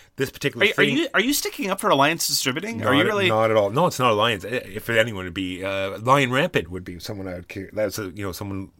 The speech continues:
Speaker 1: you know, local here in Toronto.
Speaker 2: Sure, sure, but I don't know. I mean, at the end of the day, I don't necessarily object to wholesaling, like,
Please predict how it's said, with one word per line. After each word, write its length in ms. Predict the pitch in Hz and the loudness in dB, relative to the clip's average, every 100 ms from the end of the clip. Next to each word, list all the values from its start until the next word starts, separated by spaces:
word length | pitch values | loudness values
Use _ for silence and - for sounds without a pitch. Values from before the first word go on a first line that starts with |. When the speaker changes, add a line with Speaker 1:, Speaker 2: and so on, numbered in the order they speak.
| - | -10
Speaker 1:
you 100 | 107 | -6
know, 60 | |
local 400 | 90 107 120 101 | 0 2 2 0
here 160 | 98 101 | -4 -4
in 80 | 92 | -4
Toronto. 400 | 113 120 98 82 - | -4 -4 -6 -12 -6
Speaker 2:
Sure, 380 | - 151 120 104 | 0 2 2 2
sure, 360 | - 117 98 _ _ _ _ _ - | 0 -2 -2 _ _ _ _ _ 2
but 280 | 160 160 - - - - - | 4 4 -4 -12 -14 -14 0
I 100 | 185 | 0
don't 160 | 165 107 | 0 -4
know. 140 | 95 | -10
I 80 | 113 | -10
mean, 160 | 147 | -10
at 60 | 143 | -8
the 120 | 165 | -6
end 80 | 208 | -4
of 60 | 175 | -6
the 80 | |
day, 460 | 127 131 127 120 120 _ _ _ _ _ - | -6 -6 -4 -6 -8 _ _ _ _ _ 0
I 160 | 139 | 2
don't 280 | 151 151 143 - | 2 0 -4 -4
necessarily 560 | 143 139 - 135 123 120 | -4 -2 -2 0 0 -2
object 440 | 104 123 123 - | -4 -4 -4 -8
to 60 | 117 | -10
wholesaling, 680 | - 120 - 156 170 175 | -8 -8 -6 -6 -8 -10
like, 160 | 139 | -12